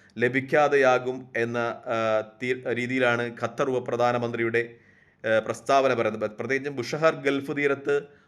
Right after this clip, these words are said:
ഉള്ള ഇറാന്റെ ആണവ കേന്ദ്രം ആക്രമിക്കുന്ന പക്ഷം ഈ കടലിലേക്ക് ആണവ വികിരണം ഉണ്ടാകുകയും അവിടെ നിന്ന് ശുദ്ധീകരിച്ച് ജലമെത്തിക്കുന്ന ഗൾഫ് രാജ്യങ്ങളുടെ ശുദ്ധജല സംവിധാനങ്ങൾ തകരുന്നതിന് കാരണമാകുകയും ചെയ്യും എന്ന രീതിയിൽ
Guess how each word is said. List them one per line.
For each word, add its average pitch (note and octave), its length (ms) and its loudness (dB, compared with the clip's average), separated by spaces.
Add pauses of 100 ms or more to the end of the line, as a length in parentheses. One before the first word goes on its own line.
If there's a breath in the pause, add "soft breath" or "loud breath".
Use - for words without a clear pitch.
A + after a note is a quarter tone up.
(160 soft breath)
ഉള്ള C#3+ 420 4
ഇറാന്റെ C3+ 420 2
ആണവ C3+ 440 0
കേന്ദ്രം C3+ 440 -2
ആക്രമിക്കുന്ന C3 680 -4
പക്ഷം B2 520 -8 (360 soft breath)
ഈ A#2+ 380 -2
കടലിലേക്ക് C#3+ 800 0 (100)
ആണവ B2+ 300 0
വികിരണം C3 400 -4
ഉണ്ടാകുകയും B2+ 560 0
അവിടെ B2 240 -2
നിന്ന് C#3 200 -4
ശുദ്ധീകരിച്ച് C3+ 680 -6
ജലമെത്തിക്കുന്ന B2+ 920 -4 (380 loud breath)
ഗൾഫ് C3 460 -2
രാജ്യങ്ങളുടെ B2+ 760 0
ശുദ്ധജല C#3 460 -2
സംവിധാനങ്ങൾ B2+ 760 0
തകരുന്നതിന് B2+ 720 -2
കാരണമാകുകയും A#2+ 880 -2
ചെയ്യും A#2+ 460 -4
എന്ന A2+ 180 -2
രീതിയിൽ A2 480 -2